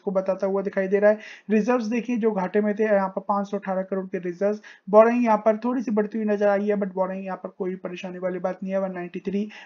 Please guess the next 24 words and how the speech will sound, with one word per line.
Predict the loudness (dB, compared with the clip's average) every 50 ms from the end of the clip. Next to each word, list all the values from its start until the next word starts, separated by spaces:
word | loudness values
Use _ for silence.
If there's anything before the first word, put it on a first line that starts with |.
| -10 _ 2
वर्क | 4 4 4
in | 0 -2 0
प्रोग्रेस | 2 4 4 4 4 2 0 -2
में | -4 -2
कोई | 0 0 2 2
पैसा, | 2 0 0 -2 -4
अ, | -4 -4 -2 -2 -2 -2 -2
इन्वेस्टमेंट | -2 -2 0 -2 -2 -2 -4 -4 -4 -4 -2
थ्री | -2 -2 -2
नाइंटी | -2 -4 -4 -4 -4
वन | -2 -2 -2 -4
क-, | -4 -2 0 0 0 0 0 -2
करोड़ | -2 -2 -2 0
का। | 2 0 0 0 -2 -8 -18 -20 _ 0
कैश | 2 2 2 2 -2
की | 0 4
बात | 4 4 4 4
करें, | 0 0 0 0
एक | 0 -2
सौ | -6 -4
पैंतालीस | -2 -2 0 0 0 -2 -2 -4 -4
करोड़ | -4 -4 -4 -2
का | -2 -4
कैश। | -4 0 2 2 2 2 0 -8